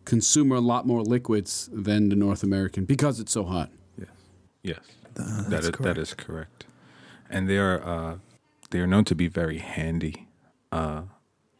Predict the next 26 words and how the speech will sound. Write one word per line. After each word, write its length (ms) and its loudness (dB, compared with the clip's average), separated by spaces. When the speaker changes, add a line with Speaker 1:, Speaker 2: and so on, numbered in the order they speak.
Speaker 2:
we've 180 0
seen 360 4
Speaker 1:
Yes. 160 -4
Speaker 2:
time 260 0
and 80 -2
time 200 2
Speaker 1:
Yes. 160 -2
Speaker 2:
again 360 0
through 460 0
evidence 580 0
that, 260 2
uh, 280 -4
they're, 360 -4
they're 100 -2
great 280 4
at 120 -4
building 400 0
walls, 580 -2
um, 400 -6
Speaker 1:
Yes. 180 0
Speaker 2:
made 160 -2
of 300 -8
Speaker 1:
Well, 380 2
yeah, 220 0
their 140 2
Speaker 2:
logs. 260 8